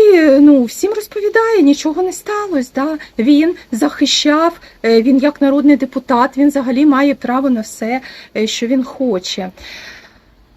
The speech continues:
Е, кілька питань от в мене особисто, як у громадянки. Да, оця вся армія, яку ми побачили у відео, армія чи то охоронців, чи то помічників. Дійсно,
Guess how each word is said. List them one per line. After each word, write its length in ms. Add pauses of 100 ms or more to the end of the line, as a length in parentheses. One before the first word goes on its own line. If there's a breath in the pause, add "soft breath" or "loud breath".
(220)
Е, 280
кілька 300
питань 540
от 120
в 60
мене 320
особисто, 520
як 240
у 40
громадянки. 760
Да, 180
оця 380
вся 380
армія, 400
яку 280
ми 100
побачили 640
у 140
відео, 580
армія 580
чи 160
то 160
охоронців, 720
чи 140
то 140
помічників. 720 (420 loud breath)
Дійсно, 560